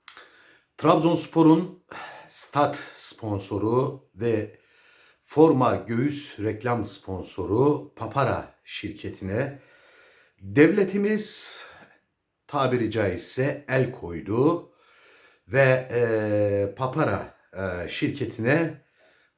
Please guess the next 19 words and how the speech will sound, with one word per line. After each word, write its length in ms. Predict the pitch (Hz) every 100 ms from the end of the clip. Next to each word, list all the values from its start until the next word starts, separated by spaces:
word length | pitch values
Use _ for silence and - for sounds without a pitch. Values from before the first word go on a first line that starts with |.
| _
kayyum 720 | - 139 135 113 147 196 196 - _
atandı. 560 | 123 123 117 104 92 - _ _ -
Evet, 240 | 120 - - _ _ _
Papara 360 | 107 104 101
şirketine 800 | - - - 98 - 98 151 156 - _ - - _
kayyum 460 | - 131 - 107 131 -
atandı. 560 | - 117 107 90 - _ _ - - - _
Şimdi 840 | - - - 254 208 131 156 151 - _
hep 240 | 143 190
merak 360 | 147 143 143 127
edilen 380 | 127 117 120 107
şu, 600 | 104 - 208 233 233 - _ _ _ _ _
Trabzonspor 880 | - 196 165 127 110 - 165 180 135
bundan, 420 | 143 120 147 170 - _ -
e, 120 | 110
bir 220 | 139 131 101
zarar 640 | 98 127 127 143 - - _
edecek 480 | - 117 98 104 -
mi? 260 | 135 185